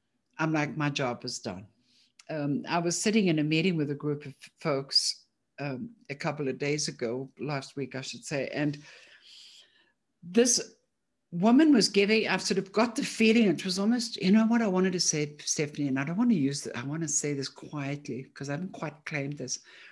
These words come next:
but you know how you hear about dog whisperers and horse whisperers? I think I'm a people whisperer,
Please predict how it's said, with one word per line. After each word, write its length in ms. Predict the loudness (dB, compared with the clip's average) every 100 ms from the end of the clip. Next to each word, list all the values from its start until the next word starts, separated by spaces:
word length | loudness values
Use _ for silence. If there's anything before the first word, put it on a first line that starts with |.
| -16
but 160 | -8 0
you 60 | 2
know 80 |
how 160 | 2 2
you 180 | 2 4
hear 220 | 4 2
about 380 | 0 -2 -6 -4
dog 240 | -6 -6
whisperers 600 | -4 -4 -2 -4 -4 -4
and 140 | -6 -8
horse 340 | -8 -8 -8
whisperers? 460 | -8 -8 -8 -10 -12 -20 -20 -20 -12 -2
I 40 |
think 200 | 0 2
I'm 160 | 4 4
a 60 |
people 420 | 2 -2 -2 -6
whisperer, 500 | -6 -4 -6 -6 -12